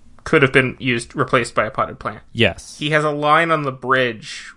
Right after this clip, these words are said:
Speaker 1: when Janeway asks if there's any, been any word from Jetrel. It's the only one I can think of off the top of my head. There's probably one from earlier in the episode, too.
Speaker 2: Yes. In this episode, Chakotay is played by a slightly moldy,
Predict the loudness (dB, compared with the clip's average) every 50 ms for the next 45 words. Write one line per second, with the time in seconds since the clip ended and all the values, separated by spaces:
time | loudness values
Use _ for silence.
0 | -14 -10 -6 -6 -6 -6 -6 -6 -8 -8 -10 -10 -12 -16 _ _ _ _ _ _
1 | 0 2 2 2 2 2 2 2 2 2 2 2 2 2 0 -4 -8 -8 -8 -10
2 | -10 -14 -20 _ _ -20 -20 -10 -4 0 0 0 0 0 -2 -2 -2 -4 -4 -4
3 | -2 -2 0 0 0 2 2 2 2 2 0 -4 -8 -8 -8 -8 -4 0 0 0
4 | 0 0 -4 -10 -14 -20 -20 -20 -20 _ _ _ _ _ _ -14 -6 -2 0 0
5 | 2 2 2 2 0 0 -2 -6 -8 -8 -6 -4 -4 -2 -4 -4 -6 -8 -8 -8
6 | -8 -6 -6 -6 -4 -4 -6 -6 -6 -6 -8 -6 -2 2 2 4 4 2 0 -2
7 | -4 -4 -6 -6 -4 -4 -4 -4 -4 -6 -6 -6 -6 -6 -8 -8 -8 -8 -10 -8
8 | -4 -4 -4 -4 -2 -4 -4 -4 -4 -8 -16 -20 -20 -20 -20 _ _ _ _ _
9 | _ _ _ -4 -4 -4 -4 -6 -12 -20 -20 -20 -8 -4 -2 0 2 2 2 2
10 | 2 0 0 -2 -2 0 2 2 2 2 0 0 -2 -6 -8 -14 -18 -20 _ -10
11 | -8 -8 -4 -2 0 -2 0 0 -2 -2 -2 -4 -6 -8 -10 -8 -4 -4 -2 -2
12 | -2 -4 -4 -2 -2 -2 -2 -2 -4 -6 -8 -8 -10 -8 -4 -2 0 0 0 0
13 | -2 -2 0 0 2 2 2 2 2 0 -2 -2 -4 -6 -8 -10